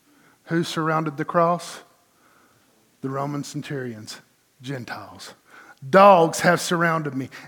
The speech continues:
and bands of evildoers have encompassed me. They have pierced my hands and my feet." Think about that, guys.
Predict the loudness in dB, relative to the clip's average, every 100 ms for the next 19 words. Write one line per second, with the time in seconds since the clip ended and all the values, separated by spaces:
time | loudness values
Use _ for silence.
0 | -2 0 2 2 4 2 0 0 0 0
1 | -2 0 0 0 -2 -4 -4 -4 -2 -4
2 | -4 -10 -6 -8 -8 -16 4 6 8 6
3 | 4 4 6 6 4 -2 0 0 0 0
4 | 2 2 0 -2 0 0 -2 -6 -4 2
5 | 2 2 -8 -20 _ _ _ _ _ _
6 | _ _ _ _ _ _ _ _ _ _
7 | _ _ _ _ _ _ _ -8 -2 -2
8 | -2 -4 -4 -6 -8